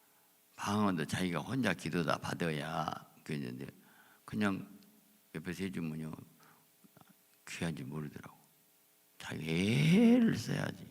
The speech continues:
애를 써야지, 애를 써. 나는 방언 받으라고 일주일 금식 그래갖고 안 되는데 그 금식이 방언 안 돼. 나 그래갖고 이제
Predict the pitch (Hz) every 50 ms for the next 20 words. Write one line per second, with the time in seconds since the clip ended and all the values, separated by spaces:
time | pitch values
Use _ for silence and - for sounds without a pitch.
0 | - - - 82 85 - - - - - - - - - - - - - - _
1 | _ _ - - - - _ _ _ - - - 95 92 80 80 - - - -
2 | - - - - - - - - - - - - - - - - - - - _
3 | _ _ _ _ - 85 85 90 90 - - - 90 113 113 107 101 92 90 85
4 | 82 85 85 82 82 85 87 85 - 98 87 87 - - 113 107 - - 107 92
5 | 80 78 - - - - - - - - _ _ _ _ _ _ - 107 107 104
6 | - - - 87 90 87 78 76 - - 120 131 147 147 131 - 135 135 135 -
7 | 107 110 110 104 92 92 - - - - - - - - - - - - - -
8 | - - - - - - - - - - - - - _ _ _ _ _ _ _
9 | _ _ _ _ _ - - - - - - - - - - - - - - -
10 | - 92 98 98 90 85 82 82